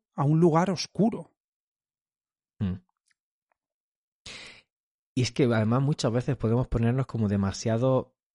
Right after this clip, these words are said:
Speaker 2: profundo, espirituales, ¿no? Cuando hablamos de la vida. Pero es que cuando ella dice eso, mira, hoy precisamente he sentido eso, sin darme cuenta, al salir, em, he ido al podólogo,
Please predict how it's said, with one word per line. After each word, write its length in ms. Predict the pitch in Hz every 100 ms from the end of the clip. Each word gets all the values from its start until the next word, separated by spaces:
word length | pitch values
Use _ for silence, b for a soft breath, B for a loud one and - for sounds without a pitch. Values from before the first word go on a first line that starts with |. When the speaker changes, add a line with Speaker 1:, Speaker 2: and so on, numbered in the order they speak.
| _ _ - - _ _ _
Speaker 2:
profundo, 840 | 120 101 - 135 135 127 127 123
espirituales, 1120 | 113 - - 101 98 110 113 120 117 117 -
¿no? 240 | 107 113 117
Cuando 220 | 107 101
hablamos 320 | 101 107 113
de 100 | 104
la 120 | 98
vida. 400 | 95 113 110 117 _ _ _ _ _ _ _ _ _ _ _ _ _ _ _ -
Pero 580 | 117 110 110 107 - _ -
es 300 | 113 - -
que 280 | - 117 110
cuando 300 | - 113 107
ella 140 | 117 151
dice 220 | 151 151
eso, 120 | 139
mira, 200 | 135 120 127
hoy 160 | 139
precisamente 640 | 170 139 143 139 135 135 131
he 40 |
sentido 500 | - 117 113 117 107
eso, 320 | 117 - 160
sin 200 | - 101
darme 260 | 107 113 110
cuenta, 480 | - 113 117 175 - _ _ _ _ _
al 180 | 110 110
salir, 460 | - 104 117 160 _ _ _ _ _ _ _ -
em, 800 | 113 110 104 98 98 92 95 - _ _ _ _ _ _ _ _
he 100 | 107
ido 180 | 107 110
al 100 | 110
podólogo, 580 | 101 98 95 90 87 90